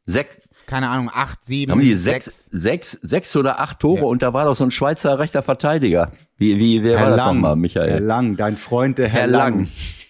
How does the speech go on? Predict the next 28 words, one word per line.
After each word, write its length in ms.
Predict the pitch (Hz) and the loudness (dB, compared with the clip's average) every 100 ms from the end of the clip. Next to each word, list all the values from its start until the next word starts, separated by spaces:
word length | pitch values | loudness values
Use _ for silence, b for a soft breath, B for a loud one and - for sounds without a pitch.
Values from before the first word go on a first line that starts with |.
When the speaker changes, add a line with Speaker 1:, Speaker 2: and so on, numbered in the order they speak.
| B _ _ | B _ _
Speaker 1:
Herr 180 | - 117 | -2 2
Lang, 280 | 117 139 147 | 2 2 0
der 120 | 120 | 0
war 200 | 135 139 | 0 0
von 180 | 143 120 | -2 0
Gladbach 400 | 131 165 - - | -2 -2 -6 -4
ausgeliehen 680 | 113 156 - 156 156 151 139 | -2 -2 -2 -4 -4 -4 -2
worden. 340 | 143 170 175 | 0 0 -2
Äh, 560 | 160 - 131 87 95 80 98 - 82 - | -4 0 0 0 -2 -4 -6 -12 -16 -6
ich 220 | 90 - | -4 0
weiß 180 | 120 - | 0 0
nicht, 160 | 120 | 0
wa-, 120 | 104 - | -2 -2
warum 400 | 90 87 98 123 | -2 -2 0 2
man 140 | 117 | 2
das 160 | 110 - | 0 0
gemacht 320 | 101 117 - | -2 -2 -2
hat. 260 | 156 - - | -6 -6 -8
Ob 160 | 101 | -4
das, 240 | 117 104 - B B B B B | -4 -4 -8 B B B B B
ist 240 | - 117 147 | -6 -2 0
ja 80 | |
auch 100 | 127 110 | 0 0
egal. 440 | 101 107 135 175 b b b b - | 0 0 0 -4 b b b b -10
Äh, 340 | 80 113 117 - 78 - _ | -4 0 0 -4 -8 -10 _
und 220 | 120 123 | -2 0
der 160 | 127 127 | 0 0
machte 560 | 139 - - 143 - | -2 -2 0 0 -2